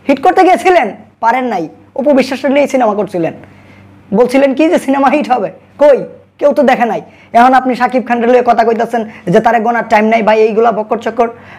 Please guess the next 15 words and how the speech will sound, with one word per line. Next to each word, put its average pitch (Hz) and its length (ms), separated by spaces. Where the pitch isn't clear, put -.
মানে, 254 120
পাইছেনটা 294 440
কি? 220 120
মগের 226 260
মুল্লুক 320 220
সব 254 200
কিছু। - 240
আরে 247 260
ভাই, 247 260
শাকিব 269 380
খানরে 269 200
দেখছি 254 240
ব্যাসলাইট 247 380
copy 233 200
করেন, 240 300